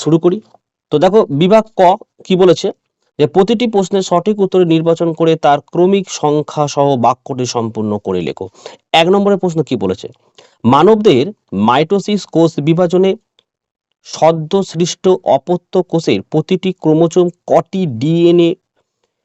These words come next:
অণু কুণ্ডলিত হয়ে গঠিত হয় তা স্থির করো। উত্তর লিখবে অপশন এ, ফর্টি সিক্স। দু নম্বরের প্রশ্ন, নিচের কোন জোড়াটি সঠিক?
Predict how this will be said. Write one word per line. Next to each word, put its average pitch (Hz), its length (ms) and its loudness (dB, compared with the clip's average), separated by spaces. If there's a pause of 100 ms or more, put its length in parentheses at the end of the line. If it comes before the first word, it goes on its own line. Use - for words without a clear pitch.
(180)
অণু 151 280 4 (300)
কুণ্ডলিত 185 760 0 (220)
হয়ে 147 260 2 (180)
গঠিত 151 380 -2 (140)
হয় 120 340 2
তা 156 180 0
স্থির - 420 -8
করো। 87 280 -2
উত্তর 143 260 -6
লিখবে 175 220 0
অপশন 151 300 -2 (200)
এ, - 20 0 (720)
ফর্টি 139 280 -2
সিক্স। - 360 -6 (1800)
দু 123 180 0
নম্বরের 208 300 4
প্রশ্ন, 202 200 2 (180)
নিচের 190 260 0 (120)
কোন 190 260 4 (180)
জোড়াটি 165 600 0 (300)
সঠিক? 131 500 -6